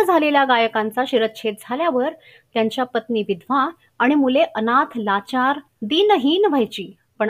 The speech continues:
अहंकार अधिक होऊन गोपाळला आनंद होत असे. त्याला वाटे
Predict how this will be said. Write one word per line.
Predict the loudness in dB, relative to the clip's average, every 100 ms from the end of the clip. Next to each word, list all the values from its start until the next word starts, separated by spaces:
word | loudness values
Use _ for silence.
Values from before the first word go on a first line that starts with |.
| -6
अहंकार | -6 -6 -4 -6 -8
अधिक | -8 -8 -6
होऊन | -4 -2 -4 -8 -20 -12 0
गोपाळला | 2 4 2 2
आनंद | 2 2 2 0
होत | 0 0
असे. | -4 -8 -14 _ _ -10
त्याला | -6 -2
वाटे | -2 -2 -4